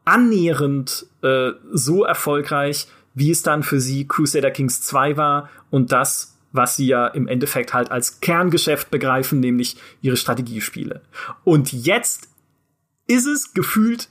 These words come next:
wieder so. Weil wir haben wieder zweitausendneunzehn diese Publishing-Offensive erlebt. Wir haben wieder ein Paradox erlebt, das gesagt hat, wir wollen wachsen,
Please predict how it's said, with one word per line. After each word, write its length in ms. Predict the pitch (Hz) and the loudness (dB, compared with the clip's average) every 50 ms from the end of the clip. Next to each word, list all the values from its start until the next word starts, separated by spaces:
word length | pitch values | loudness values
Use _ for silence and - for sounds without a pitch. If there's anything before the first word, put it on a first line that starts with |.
| _ - | _ -6
wieder 360 | 160 - - - - 143 131 | -6 -4 -2 0 2 2 2
so. 300 | - - 143 - - - _ _ _ - 151 | 0 -2 -6 -8 -12 -16 _ _ _ -2 0
Weil 120 | 156 170 | 2 2
wir 120 | 180 180 160 | 2 0 0
haben 240 | 175 165 147 120 | 0 0 0 0
wieder 300 | 143 208 277 285 269 247 | 0 0 0 0 0 0
zweitausendneunzehn 840 | 240 - 220 185 - 190 180 160 170 175 175 196 196 - - 196 180 | 0 -2 -2 -2 0 0 0 0 0 0 0 0 -2 0 0 -2 0
diese 220 | 156 151 143 143 139 | 0 0 -2 -2 -2
Publishing-Offensive 1040 | - 180 185 175 185 180 - 190 165 - 156 - 156 151 135 143 151 139 151 - | 0 0 0 0 -2 -2 -2 -4 -2 -2 -2 -2 0 -2 -2 -2 -2 -4 -4 -2
erlebt. 500 | - 135 135 147 190 247 302 - - - - - - - - | 0 2 2 2 2 2 0 -2 -6 -12 -16 -16 -16 -4 -2
Wir 100 | 151 151 | 0 0
haben 240 | 151 151 135 120 131 | 2 2 0 0 0
wieder 260 | 196 254 262 240 220 | 0 0 2 2 0
ein 100 | - 185 | 0 -2
Paradox 460 | 160 170 170 175 175 175 165 - - | -2 -2 -2 -2 -2 -2 -4 -4 -4
erlebt, 340 | - 156 131 143 160 156 - | -4 -2 -2 -2 -2 -2 -4
das 160 | 139 - - | -4 -4 -4
gesagt 400 | - 131 123 143 143 160 - - | -4 -2 0 0 -2 -2 -2 -2
hat, 160 | 170 156 - - - - - - - _ _ _ _ _ | -4 -4 -4 -6 -14 -20 -20 -20 -20 _ _ _ _ _
wir 220 | 147 160 143 117 | 2 4 4 4
wollen 260 | 110 180 208 240 240 208 | 4 4 4 4 4 2
wachsen, 480 | 202 202 - - - 208 196 196 196 | 0 -2 -2 -2 0 0 0 -2 -2